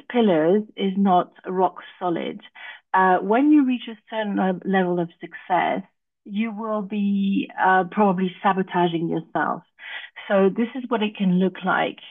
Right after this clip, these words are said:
Um, you know, you, you've just had a promotion, or your business is doing really well, your relationship is amazing, um, you love your life,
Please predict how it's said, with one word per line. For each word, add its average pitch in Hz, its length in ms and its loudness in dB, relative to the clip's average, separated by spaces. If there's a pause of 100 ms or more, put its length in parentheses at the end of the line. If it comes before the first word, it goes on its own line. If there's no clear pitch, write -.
(180)
Um, 170 400 0
you 170 80 -4
know, 165 100 -6
you, 196 140 2
you've 196 300 -2
just 240 200 -2
had 208 180 2
a 190 60 -2
promotion, 240 800 0
or 190 60 -6
your 175 160 -12
business 190 400 -10
is 175 120 -14
doing 170 260 -2
really 165 260 2
well, 220 520 4 (380)
your 220 140 -8
relationship 190 720 -4
is 170 160 -6
amazing, 196 1080 2 (420)
um, 170 760 0 (140)
you 180 560 -12
love 214 280 0
your 208 160 -4
life, 180 280 2